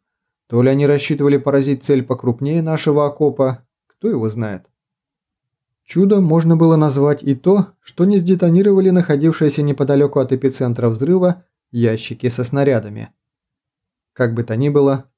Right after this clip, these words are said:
только совокупность всех этих факторов спасла от смерти меня.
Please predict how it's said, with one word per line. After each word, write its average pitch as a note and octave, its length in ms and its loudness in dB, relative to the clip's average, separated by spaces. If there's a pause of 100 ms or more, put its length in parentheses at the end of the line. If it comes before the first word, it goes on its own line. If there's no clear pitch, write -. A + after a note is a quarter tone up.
только G3+ 280 0
совокупность E3+ 800 0
всех C3 320 -2
этих A#2+ 240 -2
факторов F3 440 0
спасла C3+ 520 -4
от - 100 -6
смерти A2+ 400 -8
меня. A#2+ 440 -2